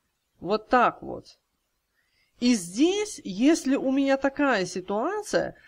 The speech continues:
то здесь у меня будет синоним, это over. Иногда синонимом across ещё указывают,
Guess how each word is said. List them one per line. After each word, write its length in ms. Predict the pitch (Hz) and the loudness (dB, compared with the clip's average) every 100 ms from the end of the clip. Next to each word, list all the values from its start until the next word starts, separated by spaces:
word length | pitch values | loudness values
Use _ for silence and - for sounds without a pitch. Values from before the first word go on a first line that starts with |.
| _ _ | _ _
то 140 | 262 | 4
здесь 400 | 214 180 330 359 | 4 2 0 2
у 60 | 294 | 0
меня 300 | 247 254 294 | 2 0 0
будет 320 | 247 262 269 | 0 0 -2
синоним, 680 | - 269 269 269 180 160 151 | -2 0 2 2 2 -4 -6
это 340 | - - - - | -4 0 0 0
over. 560 | - 226 220 160 151 139 - _ _ _ _ _ _ _ _ _ - | 0 2 2 0 -2 -6 -16 _ _ _ _ _ _ _ _ _ -2
Иногда 680 | 254 294 285 269 392 403 359 | 2 4 4 4 2 0 -8
синонимом 800 | - 285 311 330 311 277 269 240 | 0 4 4 4 4 4 2 2
across 640 | 240 - 277 370 403 - | -4 0 0 0 -2 -6
ещё 380 | 226 233 - 320 | -4 -4 0 0
указывают, 840 | 233 - 285 320 311 294 294 277 | -2 0 4 4 4 6 4 4